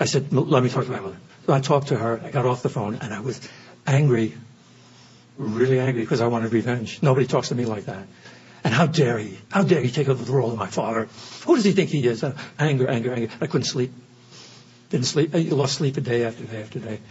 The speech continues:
And I bored people at meetings. I bored my sponsor. I bored my wife with all this stuff. I wouldn't let go.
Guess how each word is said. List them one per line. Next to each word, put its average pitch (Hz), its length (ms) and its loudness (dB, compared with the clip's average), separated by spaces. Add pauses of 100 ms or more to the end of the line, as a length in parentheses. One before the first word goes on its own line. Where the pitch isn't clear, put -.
(400)
And 139 120 4
I 131 80 4
bored 151 460 4
people 143 220 2
at 123 80 0
meetings. 131 280 0
I 113 40 -6
bored 123 220 2
my 127 100 0
sponsor. 127 400 -4
I - 40 -6
bored 120 240 4
my 127 140 2
wife 120 220 -2
with 120 120 2
all 120 140 -2
this 120 120 -2
stuff. 127 180 -4
I - 80 0
wouldn't 156 260 0
let 127 200 2
go. 185 200 0